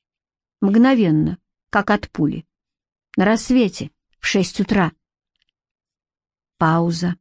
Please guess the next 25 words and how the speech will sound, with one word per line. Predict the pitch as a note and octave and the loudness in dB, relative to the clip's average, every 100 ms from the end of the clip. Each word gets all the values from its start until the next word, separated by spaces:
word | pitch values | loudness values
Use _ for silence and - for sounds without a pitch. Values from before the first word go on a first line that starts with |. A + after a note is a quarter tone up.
| _ _ _ _ _ _ _ - | _ _ _ _ _ _ _ -2
Лариска | E3 F#3+ G3 - | 2 2 0 -4
стоит | E3+ - D#3+ A#3 C4+ | -4 0 2 2 -2
с | - | -2
неподвижным | F#3+ F3+ E3 D#3+ G#3+ A3 G#3 | -2 0 0 0 0 2 2
лицом. | G3+ G3+ - - D#3+ D3+ F3 _ _ _ _ _ _ _ _ _ - | 2 -2 -6 -4 -2 0 -4 _ _ _ _ _ _ _ _ _ -4
Лариска. | E3+ F3 D#3+ - - E3 - _ _ _ _ _ _ _ _ | 0 2 0 -2 -4 -6 -6 _ _ _ _ _ _ _ _
Тихо. | - F3 D3+ - E3 _ _ _ _ _ _ _ _ _ _ - | -8 -6 -6 -8 -12 _ _ _ _ _ _ _ _ _ _ -4
«Ну | G#3+ G#3+ G#3 G#3+ | 2 4 4 2
как | - A3 G3 G3 | 0 -2 -2 -2
же, | G3 G#3 G3 G3 _ _ _ _ _ _ _ | -2 0 0 -2 _ _ _ _ _ _ _
ведь | - G#3 G3+ - | -2 0 0 2
мы | A3 G#3 G#3 | 4 6 4
же | G#3 G#3+ | 2 2
ни | G#3 G#3 G3+ | 4 4 2
о | |
чём | G3 - G#3+ G3+ | 0 0 2 2
не | G3 | 2
поговорили, | G#3 G3 F#3+ G3 G3+ B3+ A#3 - _ _ _ _ _ _ _ _ _ - | 0 2 2 2 2 2 0 -4 _ _ _ _ _ _ _ _ _ 0
ведь | G3 G3 | 0 2
я | G3+ G#3 | 2 4
не | G#3 G3+ | 4 2
сказала | - A3 G3+ G#3+ | 0 0 2 2
ему | G#3+ G#3+ G#3+ | 2 2 2
самого | G#3 - G#3+ G#3+ G#3+ | 0 -2 0 2 0
главного. | G#3 A3 A#3 G3+ F#3+ G3 | 0 0 0 0 0 -2